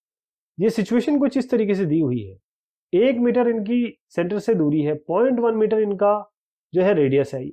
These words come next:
एक्स यहां से यहां तक हमने इस पॉइंट पे ये कहा कि भाई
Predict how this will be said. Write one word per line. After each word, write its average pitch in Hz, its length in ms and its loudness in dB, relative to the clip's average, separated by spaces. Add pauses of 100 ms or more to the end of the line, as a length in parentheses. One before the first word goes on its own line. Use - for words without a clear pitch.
(140)
एक्स 214 260 -4
यहां 190 180 2
से 190 120 -2
यहां 139 140 0
तक 180 200 -2
हमने 185 260 -2 (480)
इस 208 220 -6
पॉइंट 165 240 0
पे 175 80 0
ये 170 160 -2 (140)
कहा 139 200 -4
कि 220 120 -6
भाई 220 220 -2